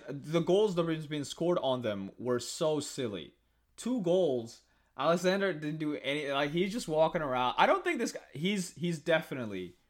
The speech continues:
I generally believe this guy is protesting to get a bigger wage or something, because this just doesn't make any sense to me. You know what I'm saying? It's not the front, it's just the back. The back cannot get their mess together, bro. That's the big problem here.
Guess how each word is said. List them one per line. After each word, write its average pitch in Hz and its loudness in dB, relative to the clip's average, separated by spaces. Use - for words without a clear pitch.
I 127 -2
generally 160 -2
believe 127 -6
this 131 -8
guy 101 -4
is 117 -14
protesting 104 -10
to 104 -16
get 107 -8
a 92 -8
bigger 95 -10
wage 87 -12
or 101 -14
something, 190 -2
because 165 -4
this 185 -2
just 190 -4
doesn't 180 -4
make 160 0
any 139 0
sense 135 -4
to 113 -6
me. 82 -10
You 120 -6
know 135 0
what 135 -2
I'm 127 -4
saying? 131 -2
It's 190 0
not 220 2
the 240 -2
front, 220 0
it's 147 -4
just 175 -2
the - 0
back. 131 0
The 117 -4
back 160 2
cannot 139 -4
get 135 -4
their 120 0
mess 113 -4
together, 92 -6
bro. 69 -12
That's 143 -2
the 143 -6
big 123 -4
problem 98 -2
here. 87 -12